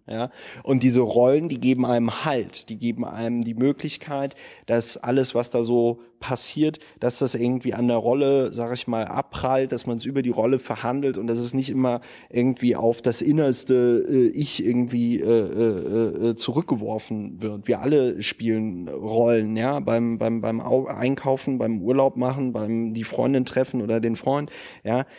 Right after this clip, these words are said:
Äh, wir machen das permanent und in der Politik ist das halt nichts anderes.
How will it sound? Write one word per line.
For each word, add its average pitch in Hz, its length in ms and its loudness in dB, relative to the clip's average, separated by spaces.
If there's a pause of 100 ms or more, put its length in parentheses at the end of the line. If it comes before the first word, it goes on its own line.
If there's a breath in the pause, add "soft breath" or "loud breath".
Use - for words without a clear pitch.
(100)
Äh, 123 460 2
wir 127 100 2
machen 135 280 0
das 135 180 2
permanent 135 600 0
und 110 100 -6
in 123 120 0
der 120 80 2
Politik 120 560 -4
ist - 200 -8
das - 140 -10
halt 120 240 -2
nichts 127 300 -6
anderes. 120 640 -6